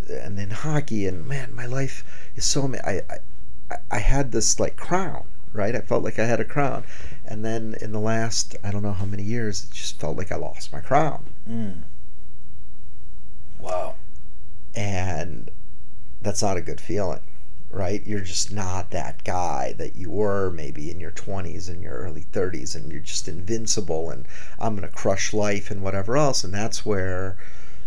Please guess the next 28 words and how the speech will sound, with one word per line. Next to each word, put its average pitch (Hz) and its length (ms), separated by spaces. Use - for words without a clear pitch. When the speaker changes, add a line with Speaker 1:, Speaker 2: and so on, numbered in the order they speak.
Speaker 1:
that's 113 320
where, 107 600
um, 92 800
I 98 100
don't 92 140
know. 82 180
I 120 100
don't, 131 120
I 107 60
don't 151 100
wanna 151 160
say - 140
deterioration 95 1040
happens, 82 460
but - 200
it - 140
just - 280
felt - 260
that 52 220
way. - 200
Like, - 360
less 147 280
and 143 80
less 139 180
confident, 101 720
less 131 240
and 143 140
less 117 380